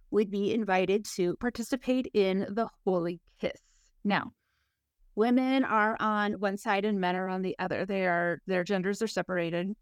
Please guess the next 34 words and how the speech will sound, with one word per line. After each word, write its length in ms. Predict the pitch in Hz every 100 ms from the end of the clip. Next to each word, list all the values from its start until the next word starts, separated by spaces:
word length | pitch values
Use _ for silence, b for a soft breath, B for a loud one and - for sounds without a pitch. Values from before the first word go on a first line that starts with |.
| _ _ _ -
um, 160 | 190
for, 240 | 190 190 - -
from, 260 | 220 196 - _ _ _
from 180 | 202 180
each 220 | 175 -
other. 220 | 185 165
So 160 | 180 208
women 280 | 185 202 208
are 60 |
kissing 320 | 220 226 254
women 300 | 226 190 190
and 120 | 196 185
men 160 | 175
are 120 | 175
kissing 420 | 202 196 - 208 226
men. 240 | 175 160
In, 260 | - 202 - _ -
in 180 | 202
plenty 300 | 185 185 185
of 80 | 226
cultures, 560 | - 220 240 220 226 - _ _ _ _ _ _
that's 140 | 202
not 180 | 208 202
a 40 | 214
big 180 | 247
deal. 300 | 208 196 208
In 60 | 202
American 420 | 190 202 214 226
culture, 600 | 214 220 - 226 214 208 - _
that's 260 | 208 202 180
probably 260 | - 190 180
not 100 | 196
gonna 160 | 240
happen. 400 | 202 170 165 185